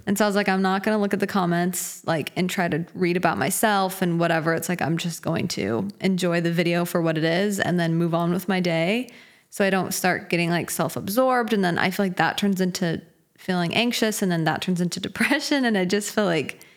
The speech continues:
just small little choices like that perpetuate, like, my s-, misery, honestly, sometimes. So now when people vo-, post things about me, like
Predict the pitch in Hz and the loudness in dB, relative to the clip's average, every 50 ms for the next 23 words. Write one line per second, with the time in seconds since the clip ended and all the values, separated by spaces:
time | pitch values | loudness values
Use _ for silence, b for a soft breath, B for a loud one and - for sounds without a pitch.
0 | b b b b b b b b b b b b b _ - 240 240 240 - - | b b b b b b b b b b b b b _ 0 0 0 2 0 0
1 | - 202 190 185 180 185 208 226 247 214 190 185 185 190 180 175 185 190 - - | 0 0 2 2 2 2 2 0 0 2 2 2 4 4 2 2 0 -2 -2 0
2 | 180 156 196 190 208 185 190 180 175 - 175 170 170 - - 180 - - 185 175 | 0 0 2 0 0 0 0 0 0 0 0 -2 0 -2 -4 -6 -2 -2 -2 -2
3 | - - - 156 151 160 160 - - - - 147 139 127 - - 196 - - - | -2 -4 -4 -2 -2 0 -2 -2 -4 -4 -4 -2 -2 -4 -6 -8 -12 -8 -6 -4
4 | 123 127 104 98 101 117 202 202 - - _ _ _ _ _ _ _ _ _ _ | -2 -2 -2 -2 -2 -2 -4 -4 -6 -14 _ _ _ _ _ _ _ _ _ _
5 | _ _ _ _ _ _ _ _ _ _ _ _ - - - - - - 180 185 | _ _ _ _ _ _ _ _ _ _ _ _ -12 -12 -12 -12 -6 -2 0 2
6 | 196 202 185 180 - 110 - - 156 - - 185 - - - - 202 - - _ | 2 2 2 0 0 0 2 2 0 0 0 -2 -2 -2 -2 -4 -4 -6 -14 _
7 | _ _ _ _ _ _ _ _ _ _ _ _ _ _ _ _ _ - - 202 | _ _ _ _ _ _ _ _ _ _ _ _ _ _ _ _ _ -6 -2 -2
8 | 170 170 - - - - - - B B B B B B B B B B B B | -2 0 0 -2 -2 -4 -6 -10 B B B B B B B B B B B B
9 | B _ - - - 151 110 110 - - - - _ _ _ _ 202 202 202 202 | B _ -4 -2 0 0 0 0 -4 -6 -12 -20 _ _ _ _ 0 2 2 2
10 | 196 190 180 165 170 170 - 190 - - 160 160 160 151 147 - - - - 175 | 2 2 2 2 0 0 0 0 0 0 0 2 2 0 0 -2 -2 -2 0 0
11 | 160 151 - - - - - - - - - - 160 156 165 - - 147 127 98 | 2 0 -2 -4 -6 -8 -10 -12 -14 -8 -4 -2 -2 0 -2 0 0 0 0 2
12 | 139 147 135 139 139 180 180 - _ _ - - 175 - - - - | 0 0 0 0 -2 -2 -4 -6 _ _ -6 -4 -2 -2 -2 -4 -8